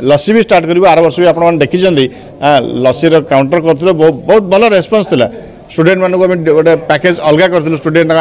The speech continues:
ଆଇ card ଦେଖେଇଲେ। ଯେହେତୁ ଆମ ହୋଟେଲଟି college ଷ୍ଟ୍ରିଟ୍‌ରେ ଅଛି, school ବି ଅଛି, ତ ପିଲାମାନେ ଆସିଲେ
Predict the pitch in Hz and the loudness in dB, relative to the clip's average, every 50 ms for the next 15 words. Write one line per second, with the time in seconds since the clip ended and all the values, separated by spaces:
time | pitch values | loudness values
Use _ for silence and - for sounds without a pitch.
0 | 131 139 147 143 - 170 165 165 160 160 135 170 170 151 127 120 - - - - | 2 0 0 0 2 0 0 0 -2 -2 0 0 0 2 2 0 -2 -6 -18 -16
1 | - - 156 170 160 165 190 196 196 165 151 151 170 185 175 170 170 190 180 180 | -6 0 0 0 0 2 2 2 2 2 0 0 2 2 2 2 2 0 0 0
2 | 180 170 160 143 151 165 175 170 - 185 185 175 165 - 185 170 160 165 - 185 | 0 0 2 0 2 2 0 -2 0 -2 -2 0 2 2 2 2 2 0 0 -2
3 | 151 131 127 - - - - - - - - 175 190 202 196 185 208 202 190 190 | -2 -2 -2 -8 -20 -20 -20 -18 -14 -2 2 2 2 4 2 2 2 2 2 0
4 | - 185 156 139 139 - - - - - 185 160 196 180 185 185 185 190 196 185 | 0 -2 -2 -2 -4 -10 -20 -16 -4 -4 -4 0 0 2 2 2 2 2 2 0
5 | 170 - - 202 190 160 | 0 0 0 0 2 2